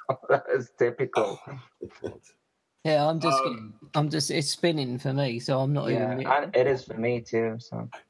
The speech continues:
Speaker 2: Do you, um, the, the way, like, Deadband does theirs is they use O B S and Zoom, and then, you know, just, uh, do the screen thing on Zoom, and it usually goes pretty quick. Hangout sometimes has issues. I remember the old, uh,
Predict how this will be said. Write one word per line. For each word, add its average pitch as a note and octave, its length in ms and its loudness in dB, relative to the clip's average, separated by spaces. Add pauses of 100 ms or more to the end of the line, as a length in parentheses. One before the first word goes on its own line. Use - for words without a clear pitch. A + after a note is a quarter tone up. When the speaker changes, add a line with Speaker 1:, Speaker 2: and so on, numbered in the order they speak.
(100)
Speaker 2:
Do C3+ 60 4
you, C#3+ 380 4
um, F#2 680 0 (2500)
the, D#3+ 280 6
the D#3+ 100 2
way, F3 100 4
like, D3 180 0
Deadband B2+ 580 2
does G#2 200 2
theirs G#2+ 280 2
is G2 100 -2
they G#2+ 100 2
use A2 220 2
O A2 120 4
B G#2 180 2
S G2+ 340 0
and F#2 240 0
Zoom, E2+ 500 -2 (560)
and G#2 160 2
then, F#2+ 160 2
you F#2+ 80 2
know, F#2 140 2
just, - 520 -2
uh, F2 300 4
do E2+ 140 -2
the F2 80 -2
screen G#2 280 0
thing F#2+ 140 2
on E2 160 0
Zoom, E2+ 240 0
and E2 80 0
it G2+ 60 2
usually A2 220 2
goes G2 180 4
pretty G#2 300 0
quick. F2 340 0 (360)
Hangout C#3+ 440 2
sometimes A2+ 400 2
has F#2+ 120 -2
issues. G2 400 0
I G#2 60 4
remember C3+ 300 2
the A2+ 140 0
old, G#2+ 260 2
uh, D#2 340 0